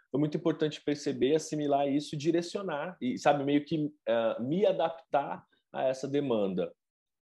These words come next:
E, e eu acho que isso foi o que sustentou a casa por mais de uma década, assim, sabe? Foi perceber isso e falar, "Nossa, esse lugar tá se construindo dessa forma, então vamos, é, mirar todas as forças, todas as energias que a gente tá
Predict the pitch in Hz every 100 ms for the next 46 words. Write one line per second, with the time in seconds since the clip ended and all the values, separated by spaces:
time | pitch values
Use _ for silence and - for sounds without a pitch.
0 | _ _ 117 127 131 127 127 120 156 170
1 | 180 - 208 196 196 190 220 - 196 190
2 | 196 208 - 214 214 220 220 202 208 208
3 | 202 - 196 190 190 190 190 185 180 202
4 | 190 165 - 107 107 117 98 - 117 113
5 | - 117 143 139 - 151 156 170 151 160
6 | 156 - 147 147 180 185 110 123 139 151
7 | 143 131 139 165 160 - - 160 160 156
8 | 151 190 180 143 - 127 - 123 131 120
9 | 117 _ _ 127 127 123 147 180 - -
10 | _ _ _ _ - 117 113 - 101 -
11 | 76 90 90 120 151 139 151 - 151 147
12 | 139 - - 139 - 135 135 131 127 131
13 | 127 120 127 - 107 117 113 - 110